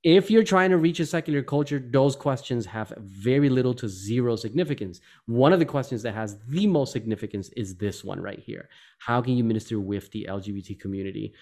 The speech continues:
And I think taking the time to deconstruct those don'ts and, and in these latest episodes, looking at the ways in which we can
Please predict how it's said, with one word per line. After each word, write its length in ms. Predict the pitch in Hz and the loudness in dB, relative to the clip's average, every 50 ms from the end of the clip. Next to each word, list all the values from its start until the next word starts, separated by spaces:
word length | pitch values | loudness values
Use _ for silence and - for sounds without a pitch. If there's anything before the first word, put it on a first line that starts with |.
| - - - _ _ - | -20 -20 -20 _ _ -6
And 100 | 120 117 | -4 -4
I 60 | 117 | -2
think 360 | - - 143 135 131 - - | 2 4 4 4 4 4 2
taking 220 | - 139 139 143 180 | 0 2 4 4 4
the 80 | 180 | 4
time 200 | - 147 160 156 | 4 2 0 0
to 80 | 143 139 | 0 0
deconstruct 580 | 131 135 131 - 123 120 - - 143 127 - - | -4 -4 -4 -4 -6 -6 -4 -4 -4 -4 -2 -4
those 180 | 113 107 98 | -4 -4 -4
don'ts 460 | 95 104 101 127 143 151 151 147 - | -4 0 2 4 6 6 4 4 0
and, 320 | - - 123 113 110 110 - | -4 -8 -6 -4 -4 -6 -6
and 260 | - 113 110 110 104 | -6 -6 -6 -6 -6
in 200 | - 120 120 113 | -6 -6 -6 -4
these 220 | 107 113 113 104 117 | -4 -4 -4 -4 -4
latest 280 | 123 123 120 117 - | -4 -4 -4 -6 -8
episodes, 460 | 135 127 131 113 - 127 120 117 - _ _ _ _ - | -10 -12 -12 -12 -10 -8 -10 -10 -10 _ _ _ _ -10
looking 420 | 120 117 117 123 123 147 139 127 131 | -6 -4 -4 -2 0 0 0 0 0
at 240 | 127 127 127 135 123 | -2 -4 -6 -6 -6
the 60 | 117 | -6
ways 480 | 104 101 104 117 123 147 160 175 147 | -6 -4 -2 0 2 4 4 4 4
in 100 | 151 139 | 2 0
which 180 | 127 127 117 - | 0 -2 -4 -6
we 80 | 127 117 | -8 -8
can 300 | - - 117 117 110 | -8 -6 -4 -4 -4